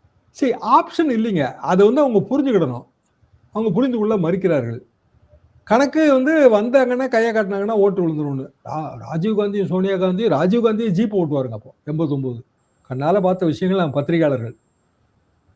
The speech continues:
பதினாறு முறையோ, பதினஞ்சு முறையோ வந்தாரு தமிழ்நாட்டுக்கு பிரதமர். வீடு வீடா போவாரு, குடிசை குடிசையா நுழைவாரு, கூழெல்லாம் வாங்கி குடிப்பாரு. இருபத்தாறு சீட் வந்துச்சு, பெரிய வெற்றி. இருபத்தாறு எம் எல் ஏங்கிறது நான் பெரிய வெற்றின்னு நினைச்சேன்.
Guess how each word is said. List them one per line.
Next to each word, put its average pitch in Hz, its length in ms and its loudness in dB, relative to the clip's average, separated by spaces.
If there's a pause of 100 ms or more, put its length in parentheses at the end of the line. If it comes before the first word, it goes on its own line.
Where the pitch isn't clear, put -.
(260)
பதினாறு 202 480 0
முறையோ, 254 280 4
பதினஞ்சு 233 360 0
முறையோ 220 240 4
வந்தாரு 175 440 2
தமிழ்நாட்டுக்கு 151 520 2 (140)
பிரதமர். 233 480 6 (2500)
வீடு 277 240 8
வீடா 294 240 10
போவாரு, 196 280 6
குடிசை 240 300 0
குடிசையா 233 340 0
நுழைவாரு, 185 360 0 (120)
கூழெல்லாம் 254 360 4
வாங்கி 226 240 -2
குடிப்பாரு. 151 500 -2 (800)
இருபத்தாறு 214 400 0
சீட் 208 220 -6
வந்துச்சு, 131 440 -6
பெரிய 262 260 0
வெற்றி. 160 260 -4
இருபத்தாறு 196 480 4
எம் 190 140 4
எல் 214 120 0
ஏங்கிறது 220 220 -2
நான் 226 160 -4
பெரிய 180 240 0
வெற்றின்னு 208 40 4
நினைச்சேன். 139 600 -2